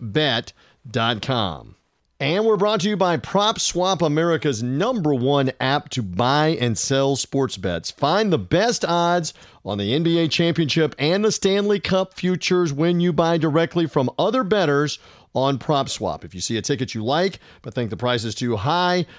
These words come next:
submit a bid for the price that you think is fair and then buy it. Every ticket purchased on PropSwap can be resold at any time with one click of the button, and PropSwap gives you a suggested price tool to let you know how much your ticket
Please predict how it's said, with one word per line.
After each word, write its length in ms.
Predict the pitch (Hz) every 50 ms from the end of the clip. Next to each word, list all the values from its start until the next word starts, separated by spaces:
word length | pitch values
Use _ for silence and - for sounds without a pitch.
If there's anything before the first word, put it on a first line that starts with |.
| -
submit 380 | - - - 151 139 151 180 196
a 80 | 208
bid 380 | 165 143 147 196 220 247 226 190
for 100 | - 196
the 80 | 170 165
price 300 | - - 180 180 175 139
that 160 | 156 - -
you 80 | 185
think 240 | - 185 185 175 -
is 160 | 170 147 -
fair 580 | - - - 208 208 196 180 165 156 160 156 - - - - _ -
and 260 | - 117 120 123 120
then 240 | 131 143 143 139 120
buy 260 | 127 131 127 117 101
it. 140 | 82 76 - - - - _ _ -
Every 460 | 165 196 226 247 220 202 247 247 233
ticket 420 | 175 - 226 220 220 - 226 214
purchased 420 | - 185 208 202 - 214 208 - -
on 140 | 196 190 175
PropSwap 580 | - 202 185 185 - - - 180 180 185 -
can 160 | - 180 165
be 200 | 143 156 156 156
resold 720 | 131 120 120 131 170 220 233 - - 190 170 165 160 160 156
at 160 | 147 123 113 -
any 300 | 147 151 170 208 247 214
time 480 | - 196 185 165 151 143 143 147 147
with 120 | 135 127 101
one 260 | 101 107 127 147 175
click 280 | 190 - - 190 180 -
of 40 | 190
the 80 | 185
button, 320 | 160 165 160 143 - 92 90
and 140 | 92 87 87
PropSwap 600 | - 135 151 - - - 165 160 156 151 - 120
gives 260 | 123 156 156 143 131
you 180 | 151 147 147 139 - - - - -
a 80 | - 104
suggested 680 | - - 113 98 90 127 135 139 - - 151 117 -
price 380 | - - 175 190 214 196 - -
tool 460 | - - 143 127 120 117 117 117 - - - - -
to 80 | - 127
let 240 | 123 143 135 -
you 60 | 156 143
know 160 | 147 143 135
how 160 | 127 143 156
much 260 | 160 160 160 - -
your 100 | - 151
ticket 460 | 127 - - 160 151 - 151 143 117